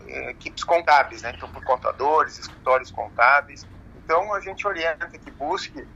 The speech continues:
o seu contador ou se, eh,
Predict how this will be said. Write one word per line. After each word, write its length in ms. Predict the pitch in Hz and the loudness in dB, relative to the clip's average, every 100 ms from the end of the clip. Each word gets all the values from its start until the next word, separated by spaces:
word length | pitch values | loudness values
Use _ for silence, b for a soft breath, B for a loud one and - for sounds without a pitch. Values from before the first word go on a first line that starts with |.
| - | -18
o 40 | - | -10
seu 260 | - 165 | 2 2
contador 840 | 165 147 139 117 123 143 196 190 - - | 4 0 4 2 2 2 4 2 -2 -12
ou 240 | 131 156 | -10 -10
se, 280 | - - 120 113 - - - | -12 -18 -18 -20 -20 -20 -16
eh, 140 | 113 | -16